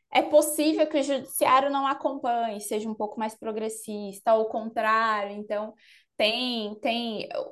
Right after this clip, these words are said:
o ambiente, o contexto vão mudar muito o que esses atores vão fazer. Então,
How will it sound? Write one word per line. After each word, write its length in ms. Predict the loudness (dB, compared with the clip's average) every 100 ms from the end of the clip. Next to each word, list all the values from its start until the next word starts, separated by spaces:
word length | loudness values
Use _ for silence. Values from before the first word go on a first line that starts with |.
| -4
o 120 | 4
ambiente, 760 | 4 6 4 4 2 -2 -6 -4 -2 0
o 160 | 0 0
contexto 680 | -2 -2 2 4 4 4 -2
vão 160 | -2 -2
mudar 260 | -2 -2
muito 840 | -2 0 0 0 -2 -8 -14 -18 -20 _ _ -16
o 80 |
que 160 | -6 -4
esses 240 | -4 -6
atores 400 | -8 -6 -6 -6
vão 160 | -4 -4
fazer. 560 | -2 -2 -2 -4 -4 -8 _ _ _ _
Então, 720 | -8 0 2 6 6 4 0